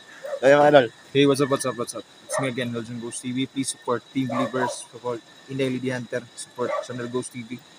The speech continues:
Speaker 2: support Chief for Ghost Adventure, at ako po, Niljan Ghost T V. Dito, second part na to, mga idol. Tulungan nyo kami, mahanap namin yung dalawang kulto. At sana, sana, no, makatulong tayo.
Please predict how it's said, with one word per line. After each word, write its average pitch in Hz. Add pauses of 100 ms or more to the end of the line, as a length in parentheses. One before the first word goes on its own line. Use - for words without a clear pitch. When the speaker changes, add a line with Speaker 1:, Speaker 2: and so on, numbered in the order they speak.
(240)
Speaker 2:
support -
Chief -
for 123
Ghost 117
Adventure, 113 (400)
at 113
ako -
po, 104 (440)
Niljan 113
Ghost 110
T 110
V. 104 (560)
Dito, 147
second 139
part 165
na 165
to, 165
mga 165
idol. 151 (520)
Tulungan 160
nyo 170
kami, 175
mahanap 139
namin 156
yung 147
dalawang 147
kulto. 151 (400)
At -
sana, 165 (560)
sana, 147
no, 151
makatulong 127
tayo. 117